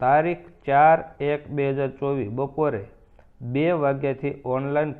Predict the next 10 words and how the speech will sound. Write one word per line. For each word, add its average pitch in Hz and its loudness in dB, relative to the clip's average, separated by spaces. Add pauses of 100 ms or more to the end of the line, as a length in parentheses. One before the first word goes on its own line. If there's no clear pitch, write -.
ફોર્મ 135 -2
ભરવાનું 127 -2
શરૂ 120 -6
થશે, 127 -8 (260)
જે 139 0 (760)
તારીખ 147 -2
એકત્રીસ 156 -6
એક 143 -6
બે 127 -4
હજાર 127 -4